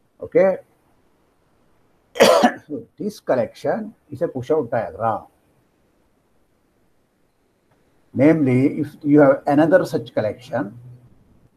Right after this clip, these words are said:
right, then there will be, say, G prime, G I, G I J, beta I J, so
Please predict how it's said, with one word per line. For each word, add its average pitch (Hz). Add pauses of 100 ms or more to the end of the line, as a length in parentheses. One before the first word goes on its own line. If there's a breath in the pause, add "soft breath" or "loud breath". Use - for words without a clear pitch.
(1200)
right, 135 (600)
then 123
there 143
will 151
be, 143
say, 123
G 151
prime, 135 (320)
G 123
I, 127
G 117
I 120
J, 127 (140)
beta 117
I 113
J, 110
so 101